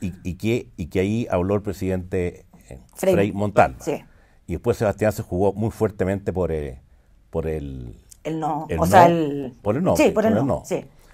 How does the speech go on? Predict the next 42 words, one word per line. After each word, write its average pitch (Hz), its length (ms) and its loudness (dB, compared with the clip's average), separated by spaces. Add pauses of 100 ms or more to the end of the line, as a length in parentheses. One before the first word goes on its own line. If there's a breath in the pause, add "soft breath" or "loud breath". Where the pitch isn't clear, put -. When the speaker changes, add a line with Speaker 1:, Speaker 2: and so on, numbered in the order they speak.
(100)
Speaker 1:
Ahora, 82 240 -2 (340)
hay 87 120 0
que 104 80 0
recordar 87 420 0
que 95 100 -2
en 92 40 0
esa 87 180 -2
época 92 320 0
empresarios 80 840 -2
que 80 160 -10
públicamente 107 800 -4
estuvieran 90 360 -4
con 90 200 -4
el 85 120 -4
no 101 180 0
y 90 60 -4
contra 90 280 -4
Pinochet 87 340 -4
eran 90 140 0
muy 98 100 -4
pocos, 101 360 -2 (500)
porque 82 260 -10
todos 98 220 -2
sabían 95 360 -2
que 80 360 -8
eso 92 200 -6
no 92 80 -2
era 98 140 0
gratis. 113 320 -6
Speaker 2:
Mm. 165 180 -16 (600 loud breath)
Speaker 1:
Y - 100 -10
Sebastián 92 320 -2
Santiago 95 280 -4
fue, 90 300 -4
se 90 100 -6
jugó 90 280 0
Speaker 2:
¿Fue 98 80 4
Speaker 1:
muy, 202 60 8
Speaker 2:
valiente? 247 540 4
Speaker 1:
muy 190 160 -2
valiente, - 440 -2
sí, - 100 -20